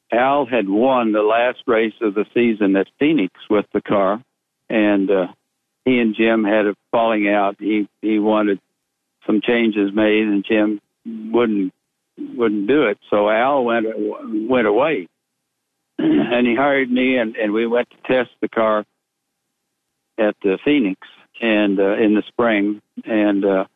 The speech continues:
got in the car, and they set it up just like Al had driven it to win the last race there. I couldn't drive the thing.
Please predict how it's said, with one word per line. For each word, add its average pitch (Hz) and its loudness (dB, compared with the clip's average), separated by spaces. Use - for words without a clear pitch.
got 131 0
in 123 -2
the 110 -2
car, 113 0
and 107 -2
they 104 -2
set 131 2
it 123 0
up 113 0
just 127 -2
like 123 0
Al 117 0
had 101 -4
driven 123 0
it 110 -2
to 135 2
win 123 0
the 110 2
last 113 0
race 139 0
there. 95 -2
I 156 0
couldn't 101 0
drive 110 0
the 90 -14
thing. 87 -12